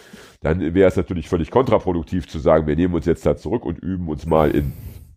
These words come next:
in Stille und so weiter oder in Bescheidenheit. Aber wenn wir das tatsächlich vorher erkennen, ja, oder wenn uns jemand drum bittet, könnten wir mal,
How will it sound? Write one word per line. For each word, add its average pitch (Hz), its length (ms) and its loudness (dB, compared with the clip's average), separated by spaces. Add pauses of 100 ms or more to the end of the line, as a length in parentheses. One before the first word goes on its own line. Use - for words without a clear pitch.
(360)
in 87 140 -2
Stille 151 340 2
und 110 120 2
so 95 120 0
weiter 82 280 2
oder 80 140 -2
in 78 60 -8
Bescheidenheit. 104 600 2
Aber 98 260 2 (960)
wenn 135 160 4
wir 147 100 6
das 127 140 2
tatsächlich 170 380 0
vorher 123 300 4
erkennen, 170 500 0 (220)
ja, 104 120 2
oder 110 300 2
wenn 107 140 0
uns 104 160 -6
jemand 98 260 -2
drum 87 140 -8
bittet, 160 360 -2 (920)
könnten 151 340 -4
wir 170 140 0
mal, 131 440 4